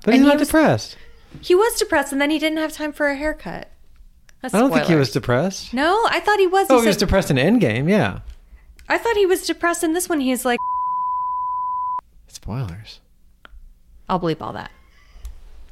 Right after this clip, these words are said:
Speaker 1: I don't think he was depressed. He was, like, meditating.
Speaker 2: Oh, yeah, I guess so.
Speaker 1: Yeah.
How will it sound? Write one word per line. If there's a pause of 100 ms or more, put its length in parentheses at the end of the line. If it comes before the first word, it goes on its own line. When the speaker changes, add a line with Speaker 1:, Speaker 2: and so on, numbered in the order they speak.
(380)
Speaker 1:
I
don't
think
he
was
depressed.
He
was,
like,
meditating. (180)
Speaker 2:
Oh,
yeah,
I
guess
so.
Speaker 1:
Yeah.